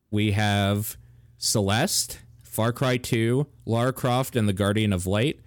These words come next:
and W R C six. Okay, in April, you have Outcast, Second Contact, Star Wars Battlefront two from two thousand five,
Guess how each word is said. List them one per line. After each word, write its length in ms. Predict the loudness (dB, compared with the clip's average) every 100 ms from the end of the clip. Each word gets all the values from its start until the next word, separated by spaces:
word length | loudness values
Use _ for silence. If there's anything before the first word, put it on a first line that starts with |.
| -20 -20 -20 _ _ _ -2
and 500 | 0 2 2 0 -2
W 360 | 0 0 2
R 160 | 2 0
C 260 | 0 0
six. 720 | 0 0 0 0 0 -2 -4 -6 -14 -20 -20 -20 _ _ _ _ _ _ _ _ _ _ _ _ _ _ _ _ _ _ _ _ _ _ _ -10
Okay, 200 | -4 -2
in 220 | 0 -2 -2
April, 520 | -2 0 0 0 0 -4 -14 -10
you 120 | -4
have 160 | -2 -2 -4
Outcast, 560 | -4 -2 -2 0 0
Second 300 | 0 0 0
Contact, 640 | 0 0 0 2 0 -2 -10 -20 -18
Star 320 | -8 -2 0
Wars 240 | 0 0 0
Battlefront 580 | 0 0 0 0 -2 -2
two 360 | -2 0 0 -4 -14 -20 -20 -8
from 200 | -4 -2
two 180 | -2
thousand 360 | 0 0 2 0
five, 380 | 0 0 0 -2